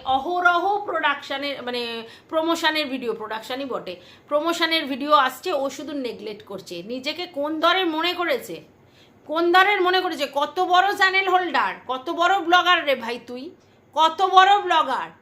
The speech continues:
মানে হাস্যস্কর। পাঁচ বছর ধরে নাকি ব্লগিং করছে, তারপরেও বড় বড় লেকচারের গল্প দেয়,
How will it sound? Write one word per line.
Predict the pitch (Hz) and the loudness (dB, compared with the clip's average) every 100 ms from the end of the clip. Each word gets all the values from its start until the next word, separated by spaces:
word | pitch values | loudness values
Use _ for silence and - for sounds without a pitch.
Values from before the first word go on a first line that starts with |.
| _ _ _ - | _ _ _ -2
মানে | 339 | 2
হাস্যস্কর। | 359 233 247 - - - - - 294 233 175 - _ _ - | 2 0 -6 -6 -6 -4 -4 -2 2 2 0 -12 _ _ -2
পাঁচ | 294 302 | 0 2
বছর | 330 339 381 | 0 0 -4
ধরে | 311 370 370 | -4 -2 0
নাকি | 359 359 | -2 -2
ব্লগিং | 311 311 330 359 | 0 0 2 -2
করছে, | 294 277 262 214 170 - _ _ _ | 0 -2 -2 -10 -12 -16 _ _ _
তারপরেও | 294 330 - 339 349 359 | 2 4 2 0 0 0
বড় | 330 320 | 2 2
বড় | 330 339 339 | 2 2 0
লেকচারের | 294 294 311 320 311 | -2 -2 -4 -4 -4
গল্প | 262 262 262 254 | -2 -2 -2 -4
দেয়, | 196 165 | -4 -10